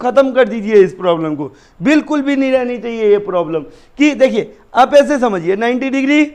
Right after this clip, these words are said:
ये हो गया, ये right angle हो गया, ये हो गया acute angle, अंदर की तरफ बनेगा। और, और एक बात बताऊं, ये नाइंटी डिग्री और इसे तो बाहर की तरफ कर दीजिए,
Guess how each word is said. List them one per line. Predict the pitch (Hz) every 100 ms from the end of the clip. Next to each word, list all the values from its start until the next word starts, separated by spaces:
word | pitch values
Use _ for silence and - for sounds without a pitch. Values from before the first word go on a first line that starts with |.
| _ _ _ _ _ _ _ _ _ _ _ _ _ _ _ 165
ये | 190 226 240
हो | 220 226
गया, | 226 240 240 -
ये | 202 220
right | 233 233
angle | 254 262 262
हो |
गया, | 262 285 294 - -
ये | 202 233
हो | 220
गया | 220 240 -
acute | 214 208 202 170
angle, | 156 151 -
अंदर | 285 285 302 254
की | 240
तरफ | 202 185
बनेगा। | 170 165 156 147 - _ _ -
और, | 247
और | 208 247
एक | 247 233
बात | 247
बताऊं, | 240 240 269 285 - _ _
ये | 165 175 196 208 220 233 233 - - _ - -
नाइंटी | 185 208 214
डिग्री | 240 247 262 262 -
और | - - -
इसे | 226 277
तो | - - - -
बाहर | 180 233 233
की | 196
तरफ | 175 165 -
कर | 156
दीजिए, | 135 135